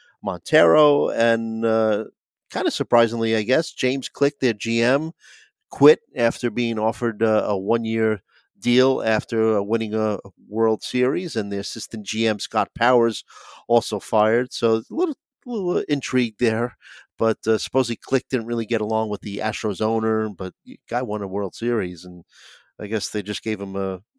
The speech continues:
a one-year contract just, just to, to give it to him, you know? Uh, kind of disrespectful, I guess, that he didn't get more than one year, but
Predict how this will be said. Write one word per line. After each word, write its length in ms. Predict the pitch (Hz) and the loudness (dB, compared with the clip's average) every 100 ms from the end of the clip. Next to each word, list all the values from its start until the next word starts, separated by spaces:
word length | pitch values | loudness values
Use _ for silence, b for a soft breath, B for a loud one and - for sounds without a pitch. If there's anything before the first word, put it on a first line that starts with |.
| - | -14
a 80 | 98 | -8
one-year 480 | 104 113 107 101 - _ | -6 -4 -4 -6 -10 _
contract 460 | - 110 - 101 - | -4 -4 -2 -4 -2
just, 300 | 110 - - _ _ _ _ _ _ _ | -6 -6 -10 _ _ _ _ _ _ _
just 220 | 139 - | -4 -4
to, 100 | 123 - _ _ - | -6 -10 _ _ -10
to 100 | 104 | -2
give 220 | 131 139 | 2 2
it 120 | 139 | 2
to 120 | 107 | -2
him, 140 | 98 87 | -4 -4
you 60 | |
know? 240 | 95 98 101 b b b | -2 -2 -4 b b b
Uh, 140 | - 90 | -12 -4
kind 140 | - 165 | 0 0
of 120 | 113 | 0
disrespectful, 640 | 120 - 104 - 113 120 | -2 -2 -2 -2 0 0
I 60 | 110 | 0
guess, 180 | 110 - | -2 -2
that 100 | 107 | -4
he 100 | 107 | -6
didn't 160 | 107 | -4
get 140 | 110 101 | -6 -4
more 180 | 107 | -6
than 120 | 95 92 | -6 -6
one 160 | 92 | -8
year, 220 | 95 92 | -6 -8
but 180 | 80 95 | -8 -10